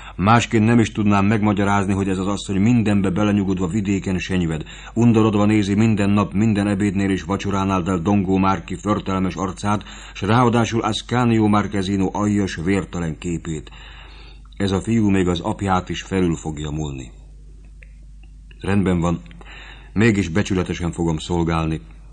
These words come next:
Legalább annyi örömem lesz, hogy nem csak színházi látcsövemmel gyönyörködhetem benne. Borda kanonok világosan megmagyarázta az asszonyoknak a helyzetet. Binder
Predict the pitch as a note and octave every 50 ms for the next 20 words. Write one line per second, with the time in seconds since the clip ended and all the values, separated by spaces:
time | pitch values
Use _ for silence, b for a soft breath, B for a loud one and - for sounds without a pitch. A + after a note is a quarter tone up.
0 | - - - G2 A2 A2 G#2+ G#2+ G#2 G2 F#2 F#2 - A#2 B2 C3 A#2+ A#2 A#2 A#2
1 | A#2 A#2+ A2+ A2 G#2+ G#2 G2+ G2+ G#2 G2+ - - F#2 G2 A2 A#2 A2 - G#2+ F2+
2 | - - - A#2 G#2 G2 G2+ G2+ F#2 F2+ F2 F2+ F#2+ F#2 F#2 - - - E2+ F2
3 | F2 E2+ E2 E2 D#2 D2 D#2+ D#2+ D#2+ D2+ D2 C#2+ - D2 - - D2 C#2+ - -
4 | - C#2 C#2 C#2 C2+ C2+ C2 B1+ B1+ - - - - - - - b b b b
5 | b b b b b b b b b b - - - C3 C#3 C#3+ C3 C#3 C3 -
6 | - B2 A#2+ A#2 A2+ A2 - - F2 A2+ A2+ G#2+ G2 F#2 F2 F2 E2 - F2 D#2+
7 | E2 F#2 E2 E2+ D#2+ D#2 E2 D#2+ D#2 D#2 D2+ - - D2 C2 D#2 F2+ F2+ - -
8 | E2+ D#2 C#2+ - D2 D2 - - C2+ B1 B1+ C2+ C2+ C2 C2 - - - - -
9 | - - - - - - - - B B B B B B B B B B B B
10 | E2 G2+ D#3 F3+ E3+ D3+ C#3+ C#3+ C#3 C3+